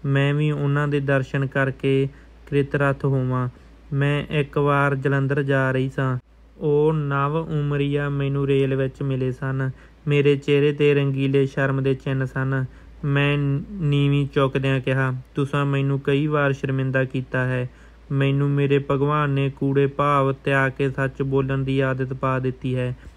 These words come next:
ਮੈਂ ਚੁੱਪਚਾਪ ਆਪਣੀ ਕਮੀਜ਼ 'ਤੇ ਮਜੀਠੀ ਬਟਨ ਵੇਖਣ ਲੱਗ ਪਿਆ, ਜਿਵੇਂ ਮੈਨੂੰ ਕੋਈ ਗੱਲ ਨਹੀਂ ਸੀ ਔੜਦੀ। ਉਦੋਂ ਹੀ ਜੇਬ ਵੱਲ ਧਿਆਨ ਜਾਣ ਕਰਕੇ ਮੈਨੂੰ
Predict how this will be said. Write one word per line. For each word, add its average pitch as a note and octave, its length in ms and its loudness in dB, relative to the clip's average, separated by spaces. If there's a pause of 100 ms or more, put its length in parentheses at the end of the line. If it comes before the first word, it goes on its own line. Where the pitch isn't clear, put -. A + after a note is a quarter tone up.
(260)
ਮੈਂ C#3+ 260 2
ਚੁੱਪਚਾਪ C#3+ 760 0
ਆਪਣੀ C#3 340 -2
ਕਮੀਜ਼ C#3 520 -2
'ਤੇ C#3 300 2 (400)
ਮਜੀਠੀ C#3 460 0
ਬਟਨ C3+ 340 0 (100)
ਵੇਖਣ C3+ 400 0
ਲੱਗ C3 300 -2
ਪਿਆ, B2+ 220 -2 (640)
ਜਿਵੇਂ C#3+ 320 0
ਮੈਨੂੰ C#3+ 420 0
ਕੋਈ C#3 280 2
ਗੱਲ C3+ 320 2
ਨਹੀਂ C3+ 180 0
ਸੀ C3+ 240 -2
ਔੜਦੀ। B2+ 440 0 (440)
ਉਦੋਂ C#3+ 320 4
ਹੀ D3 160 2
ਜੇਬ C#3 340 2
ਵੱਲ C#3+ 320 2
ਧਿਆਨ C#3+ 380 -2
ਜਾਣ C3+ 280 0
ਕਰਕੇ C#3 380 -2
ਮੈਨੂੰ C#3 480 0